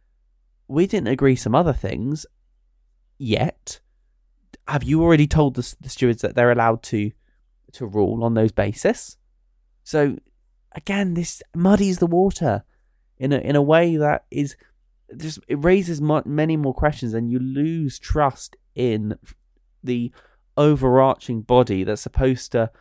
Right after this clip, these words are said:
keep the sa-, the sport safe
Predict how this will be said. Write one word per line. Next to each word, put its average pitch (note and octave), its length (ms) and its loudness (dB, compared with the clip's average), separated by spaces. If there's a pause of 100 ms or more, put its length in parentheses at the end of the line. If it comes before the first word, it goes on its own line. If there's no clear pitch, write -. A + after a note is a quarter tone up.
(1300)
keep D3+ 320 -8
the - 100 -10
sa-, - 360 -2 (100)
the C#3 80 -6
sport - 480 0
safe - 640 -4